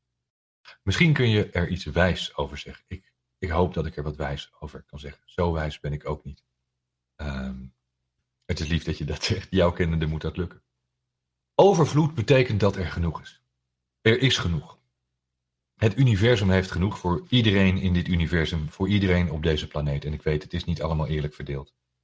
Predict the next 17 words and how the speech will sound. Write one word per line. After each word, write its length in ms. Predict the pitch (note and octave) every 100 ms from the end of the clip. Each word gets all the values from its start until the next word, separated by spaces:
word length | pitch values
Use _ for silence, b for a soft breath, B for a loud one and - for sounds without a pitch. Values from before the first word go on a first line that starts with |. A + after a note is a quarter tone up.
| _ _
Er 120 | D#2
zijn 220 | D2 E2
mensen 300 | D#2+ D#2+ -
die 280 | D#2 D#2 D2+ _ _ _ _ _ _
in 260 | - D#2 D#2+
oorlogsgebieden 640 | G2 G2+ F#2 - F2 E2 D#2
wonen 380 | D#2 D2+ D2+
of 160 | E2+ D2+
op 100 | D#2+
plekken 280 | F#2 F#2 -
in 80 | E2+
de 60 |
wereld 300 | D#2+ E2 D2+
waar 300 | E2 D#2 D#2
te 100 | -
weinig 400 | E2 D#2+ D#2+ -
is. 260 | D2 -